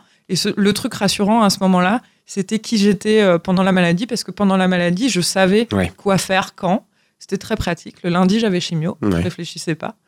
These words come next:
Speaker 2: Ouais, l'agenda était déjà bien défini
Speaker 1: Voilà.
Speaker 2: et, et c'était facile,
Speaker 1: Et
Speaker 2: quoi.
Speaker 1: on me disait quoi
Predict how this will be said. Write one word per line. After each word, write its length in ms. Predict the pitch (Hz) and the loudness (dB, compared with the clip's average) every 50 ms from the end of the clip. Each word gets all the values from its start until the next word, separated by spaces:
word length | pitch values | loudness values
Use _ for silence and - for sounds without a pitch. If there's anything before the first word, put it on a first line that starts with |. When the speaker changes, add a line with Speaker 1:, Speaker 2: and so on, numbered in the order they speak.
| _ _ _ _ - | _ _ _ _ -2
Speaker 2:
Ouais, 80 | 131 123 | 0 0
l'agenda 360 | 107 107 104 110 104 113 123 | 2 2 2 0 2 2 0
était 160 | 123 - - | 0 0 -2
déjà 200 | 95 98 92 107 | -2 0 0 0
bien 160 | 98 98 110 107 | 0 0 0 0
défini 320 | 104 104 - - 107 104 | 0 0 0 0 2 4
Speaker 1:
Voilà. 380 | 143 196 190 180 175 170 185 98 | 4 6 6 6 4 4 2 2
Speaker 2:
et, 260 | 95 - - 95 98 | 0 -2 -2 -2 -2
et 40 | 98 | -2
c'était 280 | - - 90 - - 95 | -2 -2 -4 -4 -4 -2
facile, 340 | - 104 - - - 87 214 | -2 -2 -2 -2 0 0 2
Speaker 1:
Et 60 | 202 | 2
Speaker 2:
quoi. 100 | 202 208 | 4 4
Speaker 1:
on 20 | 214 | 4
me 60 | 208 | 4
disait 260 | 202 190 202 190 196 196 | 4 4 2 2 2 2
quoi 100 | - | 2